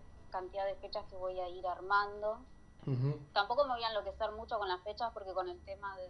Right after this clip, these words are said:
Speaker 1: también de, del protocolo, el
Speaker 2: Claro.
Speaker 1: covid y todas estas cosas, es como que, que no, tampoco puedo tener fechas todas las semanas, pero, pero la idea es mover mucho el disco,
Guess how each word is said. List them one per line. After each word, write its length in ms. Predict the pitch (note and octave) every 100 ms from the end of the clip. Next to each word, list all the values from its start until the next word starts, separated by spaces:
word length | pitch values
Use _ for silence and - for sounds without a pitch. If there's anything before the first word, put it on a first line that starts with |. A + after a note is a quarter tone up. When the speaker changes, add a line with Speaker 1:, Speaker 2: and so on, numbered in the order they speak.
| - -
Speaker 1:
también 400 | E3+ F3 F#3 F#3
de, 140 | - - - - - -
del 100 | E3
protocolo, 680 | - E3 E3 - F#3+ F#3+ F#3
el 40 | F3
Speaker 2:
Claro. 280 | C#3+ C#3 -
Speaker 1:
covid 260 | - -
y 20 | -
todas 240 | F3+ F3
estas 200 | - -
cosas, 420 | - F#3+ F#3+ G3+ G3 G3+ - - - - - - - - - -
es 120 | G3 F#3+
como 440 | - F#3 F#3 F3+
que, 380 | F#3 F3 E3 D#3+ - - -
que 80 | F#3
no, 80 | F#3
tampoco 300 | F3 F#3 G3
puedo 140 | F#3+
tener 200 | F3+ F3+ F#3
fechas 280 | F#3+ F#3 -
todas 200 | F#3+ F#3
las 120 | F3+
semanas, 560 | F#3 F#3 F#3+ G3 G3+ G3+ -
pero, 640 | F#3 F#3 - F4 E4+ E4+ F4+ - - -
pero 140 | F#3+
la 100 | G3
idea 160 | G3+ A3
es 60 | A#3+
mover 300 | A3 A3+ A3
mucho 360 | A#3+ A#3+ A3+
el 80 | G3+
disco, 500 | G#3+ G#3+ - A#3